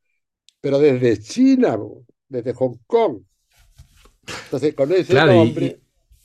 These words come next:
Speaker 1: <clears throat> y el tipo llega a Hollywood después y trabaja en Hollywood, se queda en Hollywood.
Speaker 2: Sí, eso, eso había visto est-, esto antes de, de meterme. Claro, que,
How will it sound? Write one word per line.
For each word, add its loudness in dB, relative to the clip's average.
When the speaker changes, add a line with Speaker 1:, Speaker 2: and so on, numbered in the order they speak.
Speaker 1:
<clears throat> -18
y -6
el -2
tipo -2
llega 0
a -8
Hollywood -4
después -4
y -8
trabaja -8
en -14
Hollywood, -6
se -14
queda -4
en -10
Hollywood. -12
Speaker 2:
Sí, 4
eso, 2
eso 0
había 4
visto 2
est-, -4
esto -2
antes -6
de, -4
de -8
meterme. -6
Claro, -4
que, -6